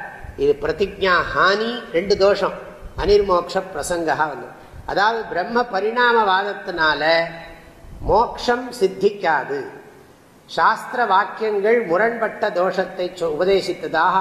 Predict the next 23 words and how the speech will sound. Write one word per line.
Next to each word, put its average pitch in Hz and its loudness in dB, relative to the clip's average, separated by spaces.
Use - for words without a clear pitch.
ஆகும். 127 -4
நான் 180 2
நிம்மதியா 226 0
இருக்கணும்னு 202 -2
சாஸ்திரத்திட்ட 185 -2
போனா 156 2
அது 175 0
full 208 0
of 226 2
contradiction-ஆ 196 0
இருந்தா 180 0
என்ன 185 0
பண்றது? 165 -4
இருக்கக்கூடாது. 180 0
ஆனா 226 2
கான்ட்ரடிக்ஷனா 226 0
இருந்தாலும், 202 0
இப்ப 180 -10
நிறைய 208 0
விஷயங்கள் 214 -2
நான் 180 2
அனுபவத்திலே 202 2
பார்க்கிறோம். - -4